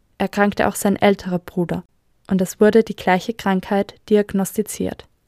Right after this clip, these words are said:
Zweitausendzwanzig haben sie dann mit ihren Eltern gemeinsam die W M E Foundation gegründet, um über die Krankheit aufzuklären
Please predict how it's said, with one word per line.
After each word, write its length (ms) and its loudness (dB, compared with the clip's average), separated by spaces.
Zweitausendzwanzig 1080 -2
haben 160 4
sie 160 -2
dann 360 0
mit 200 0
ihren 180 4
Eltern 400 -2
gemeinsam 600 0
die 140 -2
W 120 6
M 140 6
E 140 6
Foundation 540 -4
gegründet, 580 -8
um 160 6
über 200 4
die 140 0
Krankheit 500 -4
aufzuklären 760 -2